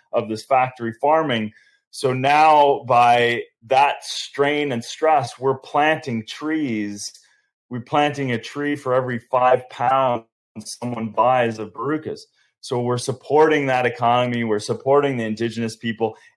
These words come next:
and people get what tastes like a peanut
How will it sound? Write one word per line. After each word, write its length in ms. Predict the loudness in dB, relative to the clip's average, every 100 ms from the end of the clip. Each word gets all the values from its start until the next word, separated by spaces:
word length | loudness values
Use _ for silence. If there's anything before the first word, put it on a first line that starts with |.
| -6
and 240 | -4 -4 _ _
people 600 | -14 -14 0 2 2 -2
get 300 | 0 2 0 -6 _ _ _ _ _ _
what 340 | 0 0 0 _ _ _
tastes 540 | -20 -4 -2 -2 0
like 240 | 0 0 -2
a 160 | -6 -6 _ -20
peanut 800 | -12 -8 -4 2 2 0 -6